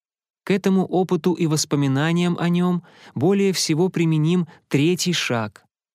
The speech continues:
Я решила изменить свою жизнь, обратить её к Иисусу Христу. Писание. Из Писания я взяла отрывки Евангелия от Иоанна, послания к Галатам и Псалмов.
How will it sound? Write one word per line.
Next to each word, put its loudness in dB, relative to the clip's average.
Я 2
решила 2
изменить 0
свою 0
жизнь, -2
обратить 0
её 0
к -2
Иисусу 0
Христу. -2
Писание. -4
Из -2
Писания 0
я 0
взяла 0
отрывки -2
Евангелия 0
от -4
Иоанна, 0
послания 0
к -2
Галатам 0
и -4
Псалмов. -2